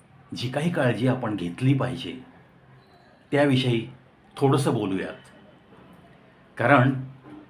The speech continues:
माझ्या जवळच्या व्यक्तीच्या बाबतीत असे काही किस्से घडलेत. ते दोन विरोधाभास दर्शवणारे दोन किस्से मी आज आपल्याशी शेअर करणार आहे.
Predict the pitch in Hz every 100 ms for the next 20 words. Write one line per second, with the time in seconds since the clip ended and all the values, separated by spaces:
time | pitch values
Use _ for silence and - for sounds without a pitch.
0 | - _ _ _ _ _ - 107 117 -
1 | 165 175 165 131 - - _ _ _ _
2 | - 131 131 139 175 175 156 131 127 127
3 | 117 101 - 95 85 85 - - - -
4 | - - _ _ - - _ - 131 135
5 | 127 127 127 - 123 117 92 90 82 -
6 | - _ _ _ - _ _ - _ -
7 | - - - - 127 127 151 190 190 -
8 | - - _ _ _ 104 110 139 135 151
9 | 165 - 127 - 123 117 110 107 - _
10 | _ _ _ _ _ 98 127 131 127 -
11 | - - 87 - - _ _ _ _ _
12 | 117 107 104 104 110 107 117 - 104 120
13 | 127 101 87 87